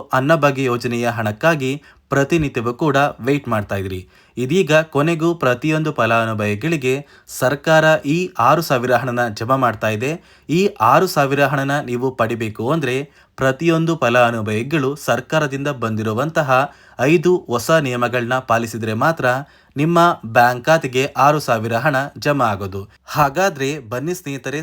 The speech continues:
ಸರ್ಕಾರ ಜಾರಿಗೆ ತಂದಿರುವ ಐದು ಹೊಸ ನಿಯಮಗಳು ಏನು ಅಂತ ಕೂಡ ನಾನು ನಿಮಗೆ ತಿಳಿಸ್ಕೊಡ್ತಾ ಇದ್ದೀನಿ. ಅದಕ್ಕಿಂತ ಮೊದಲು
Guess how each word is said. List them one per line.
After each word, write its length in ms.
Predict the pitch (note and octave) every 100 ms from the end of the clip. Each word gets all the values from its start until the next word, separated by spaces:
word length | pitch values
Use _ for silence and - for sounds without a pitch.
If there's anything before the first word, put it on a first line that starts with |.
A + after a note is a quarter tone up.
| -
ಸರ್ಕಾರ 400 | A#2 B2+ D#3+ D#3+ D#3+ B2+
ಜಾರಿಗೆ 300 | A#2 A#2 A2+ B2+
ತಂದಿರುವ 340 | D#3 D#3 B2 B2+ C3+ _ _ _
ಐದು 300 | C3 E3+ E3+ D3+ A#2
ಹೊಸ 180 | A#2+ E3 D3+
ನಿಯಮಗಳು 460 | C3+ C3 B2+ B2+ C3 A#2+
ಏನು 160 | B2+ B2 A#2
ಅಂತ 140 | A2 A2
ಕೂಡ 160 | E3 C3 C3 C3+ - _ - C#3
ನಾನು 200 | D#3+ C#3
ನಿಮಗೆ 300 | B2 D3+ A#2 C#3 -
ತಿಳಿಸ್ಕೊಡ್ತಾ 460 | E3 D#3+ B2+ A2 A2
ಇದ್ದೀನಿ. 220 | G2+ G2+ G2 C3+
ಅದಕ್ಕಿಂತ 420 | F#3+ F#3+ C#3+ B2 A#2+
ಮೊದಲು 300 | E3 D3